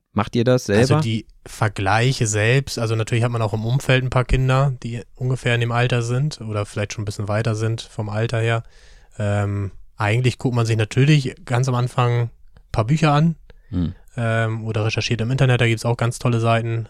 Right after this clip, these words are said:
Speaker 2: Ähm, aber vor allem kauft man erstmal drei, vier, fünf Bücher, die man nachher alle gar nicht liest,
Speaker 1: Mhm.
Speaker 2: weil's dann doch anders kommt. Ähm, und da steht natürlich immer alles mit drin, mit Wochen und dann müsste es das und das und das. Da gibt's noch die Untersuchung, ja,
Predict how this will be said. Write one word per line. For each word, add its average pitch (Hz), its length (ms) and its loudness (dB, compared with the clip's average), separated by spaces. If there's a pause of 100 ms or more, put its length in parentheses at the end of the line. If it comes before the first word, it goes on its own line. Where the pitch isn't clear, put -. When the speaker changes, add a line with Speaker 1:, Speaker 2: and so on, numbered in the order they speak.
Speaker 2:
Ähm, 104 640 -4 (560)
aber 104 160 -4
vor 104 180 -4
allem 104 360 0 (420)
kauft 117 220 -2
man 110 100 -2
erstmal 107 200 -2
drei, 110 200 0
vier, 117 180 -4
fünf 113 260 -4
Bücher, 131 300 0
die 117 80 0
man 113 100 0
nachher 110 220 0
alle 110 120 -2
gar 104 120 -4
nicht 95 180 -6
liest, 127 360 -4 (140)
Speaker 1:
Mhm. 90 280 0 (200)
Speaker 2:
weil's 104 180 -6
dann 110 100 -4
doch 104 120 -2
anders 117 320 -2
kommt. 131 280 -2 (480)
Ähm, 107 320 0
und 101 100 -2
da 107 80 4
steht - 160 0
natürlich 107 300 0
immer 104 120 0
alles 101 240 -2
mit 104 160 -6
drin, 104 200 -2
mit 104 180 -6
Wochen 104 260 -4
und 104 140 -6
dann 107 180 -2
müsste 107 200 -4
es 113 100 -6
das 101 260 -4
und 101 140 -10
das 107 200 -6
und 104 180 -10
das. 101 220 -8 (300)
Da 107 100 -6
gibt's 107 160 -4
noch 110 80 0
die 120 100 -2
Untersuchung, 117 500 2
ja, 143 280 6